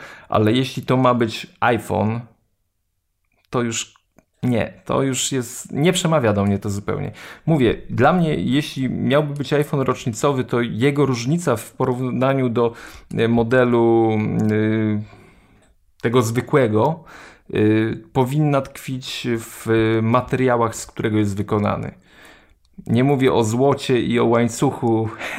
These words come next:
<laughs> żeby sobie na klacie włochatej powiesić, ale różnica w środku, w bebechach, w aparacie, w procesorze, y, w obsługiwanych możliwościach, w, y, konstrukcji ekranu,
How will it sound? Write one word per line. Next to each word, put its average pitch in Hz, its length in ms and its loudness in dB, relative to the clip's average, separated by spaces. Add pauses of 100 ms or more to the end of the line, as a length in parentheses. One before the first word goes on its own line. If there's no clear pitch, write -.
(140)
<laughs> - 500 -4
żeby 123 240 -2
sobie 127 300 0
na 120 120 2
klacie 120 560 0
włochatej 113 440 -2
powiesić, 110 640 -2 (840)
ale 123 520 2 (1300)
różnica 143 640 2
w - 120 -12
środku, 165 580 0
w 104 100 -2
bebechach, 120 760 0
w - 200 -14
aparacie, 123 600 0
w 104 100 -10
procesorze, 107 840 -2 (420)
y, 104 280 2
w - 260 -10
obsługiwanych 123 800 0
możliwościach, 120 960 0
w, - 240 -12
y, 113 420 2
konstrukcji 127 760 -2
ekranu, 113 580 2